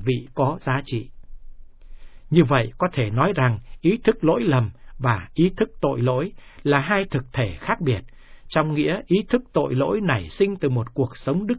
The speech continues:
tin trong tương quan với Thiên Chúa, trong khi ý thức lỗi lầm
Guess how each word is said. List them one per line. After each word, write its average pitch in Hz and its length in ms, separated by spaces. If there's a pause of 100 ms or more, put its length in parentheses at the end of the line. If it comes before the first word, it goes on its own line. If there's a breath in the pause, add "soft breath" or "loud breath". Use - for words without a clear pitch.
tin 175 220 (320 soft breath)
trong 160 260
tương 147 260
quan 135 320
với 160 160
Thiên 131 240
Chúa, 131 280 (480 soft breath)
trong 147 200
khi 139 320
ý 165 80 (140)
thức - 220
lỗi 175 220
lầm 123 240